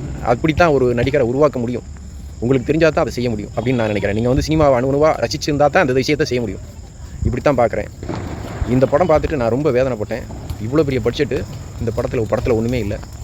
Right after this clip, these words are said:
இதை நினைச்சு ரொம்ப வருத்தப்பட்டேன். இப்படி ஒரு செலவு, மிகப்பெரிய செலவு. இந்த பைசன்னு ஒரு படம் வந்திருக்கு, டூடுன்னு ஒரு படம் வந்திருக்கு. அந்த படத்துக்கு இவ்வளோ பெரிய பட்ஜெட் கிடையாது, இவ்வளோ பெரிய செலவு கிடையாது.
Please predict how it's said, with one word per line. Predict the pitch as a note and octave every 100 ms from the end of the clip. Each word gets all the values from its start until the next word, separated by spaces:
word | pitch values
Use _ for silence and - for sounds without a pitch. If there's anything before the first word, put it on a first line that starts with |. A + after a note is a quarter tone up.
| - - - - - -
இதை | A2 A2
நினைச்சு | A2+ -
ரொம்ப | A#2+ C3+ A#2
வருத்தப்பட்டேன். | A2+ G2 G2 - - - - -
இப்படி | G2+ G2 B2+
ஒரு | A#2+ A2+
செலவு, | C#3+ D#3+ C#3+ - -
மிகப்பெரிய | B2+ E3 F3+
செலவு. | D3+ A#2+ G2 - - - - - - -
இந்த | A#2+ D3+
பைசன்னு | E3 F3
ஒரு | D3+
படம் | C3+ C#3
வந்திருக்கு, | A#2+ G#2 E2 - - - -
டூடுன்னு | F#3+ F3 D3+
ஒரு | B2
படம் | B2+ G#2+
வந்திருக்கு. | F2 - -
அந்த | C#3+
படத்துக்கு | D#3 F3+ F3+ E3
இவ்வளோ | E3
பெரிய | D3+ D3
பட்ஜெட் | B2+ B2+ D3
கிடையாது, | B2+ A2 C#3
இவ்வளோ | C#3+
பெரிய | C3+ B2
செலவு | A2 C3+ C#3
கிடையாது. | A2 F#2+